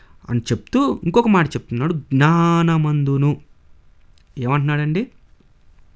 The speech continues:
"జ్ఞానమందును మనం ఏమవ్వాలంట? అప్‌డేట్ అవ్వాలంటున్నాడు. మనకి జ్ఞానమందును కూడా అభివృద్ధి అనేది అవసరం." చూసారా దేవుని బిడ్డలారా,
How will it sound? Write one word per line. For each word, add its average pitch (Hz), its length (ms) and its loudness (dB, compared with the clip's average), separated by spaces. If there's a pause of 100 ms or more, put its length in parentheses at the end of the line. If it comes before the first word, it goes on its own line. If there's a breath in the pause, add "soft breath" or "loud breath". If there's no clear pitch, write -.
(600 loud breath)
"జ్ఞానమందును 143 1500 0 (320 soft breath)
మనం 117 180 0
ఏమవ్వాలంట? 131 640 -2 (760)
అప్‌డేట్ 131 460 -2
అవ్వాలంటున్నాడు. 113 600 -8 (680)
మనకి 123 420 -2 (380 soft breath)
జ్ఞానమందును 147 800 2
కూడా 120 420 -8
అభివృద్ధి 127 560 -2
అనేది 113 560 -4
అవసరం." 117 600 -4 (640)
చూసారా 131 260 -6
దేవుని 131 220 -4
బిడ్డలారా, 127 380 -4